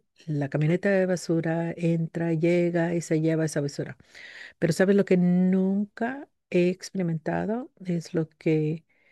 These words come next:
eh, cuando voy a recoger el bote de basura,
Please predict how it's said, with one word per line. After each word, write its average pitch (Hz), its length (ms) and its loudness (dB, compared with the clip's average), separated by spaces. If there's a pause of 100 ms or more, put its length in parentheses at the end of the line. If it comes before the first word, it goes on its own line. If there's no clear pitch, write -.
(720)
eh, 147 640 0 (1200)
cuando 156 360 0
voy 170 240 2
a 202 80 0
recoger 165 720 -2
el 156 120 0
bote 160 220 -4
de 170 40 -2
basura, 170 600 0